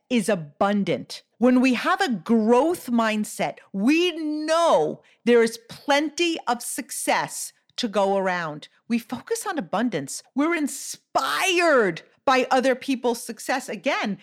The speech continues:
if we go back to law of attraction, 'cause we, we, we love, we're, we're team law of attraction. When you're seeing other people succeed,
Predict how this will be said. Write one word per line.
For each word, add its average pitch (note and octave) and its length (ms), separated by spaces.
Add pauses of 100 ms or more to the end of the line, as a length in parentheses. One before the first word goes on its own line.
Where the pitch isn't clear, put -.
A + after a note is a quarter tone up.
if - 80
we C#4 60
go D4+ 100
back C#4 280
to C4 100
law G#3+ 160
of F3+ 60
attraction, - 680
'cause G3 140
we, A3 160
we, G#3+ 180
we G#3 180
love, G3 540
we're, G3+ 260
we're G3 180
team B3+ 280
law A3+ 140
of F#3+ 80
attraction. C4 640 (180)
When C4 180
you're C#4 160
seeing D#4+ 480
other C4 240
people B3+ 380
succeed, A3 760